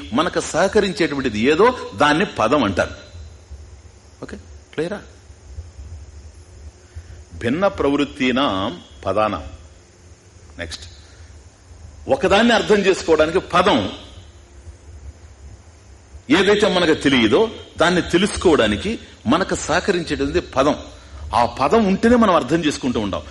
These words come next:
ఇటువంటి పదాన్ని జోడించుకుంటూ వాక్యాలను తయారు చేసుకుంటాం. అంతే కదా? A sentence is a group of words. అట్లా చెప్తే బాగా అర్థం అవుతుంది. కాబట్టి పదాలన్నీ చేరి వాక్యం అవుతూ ఉంటది.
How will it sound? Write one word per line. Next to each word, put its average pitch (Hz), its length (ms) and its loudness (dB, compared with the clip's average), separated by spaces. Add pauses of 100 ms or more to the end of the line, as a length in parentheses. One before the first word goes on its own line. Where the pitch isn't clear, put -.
(160)
ఇటువంటి 220 280 2
పదాన్ని 214 400 2
జోడించుకుంటూ 180 600 0
వాక్యాలను 190 600 0
తయారు 143 320 2
చేసుకుంటాం. 110 440 -6 (320)
అంతే - 140 -8
కదా? - 140 -8 (520)
A - 80 -6
sentence 165 360 -4
is 139 120 -8
a 170 80 -2
group 143 240 -4
of 135 140 -4
words. 107 300 -4 (300)
అట్లా - 160 -4
చెప్తే 120 240 -4
బాగా 101 260 -2
అర్థం 90 140 -8
అవుతుంది. 87 320 -16 (1800)
కాబట్టి 254 260 2
పదాలన్నీ 190 480 2
చేరి 170 280 2 (220)
వాక్యం 214 380 2
అవుతూ 117 200 0
ఉంటది. 90 280 -4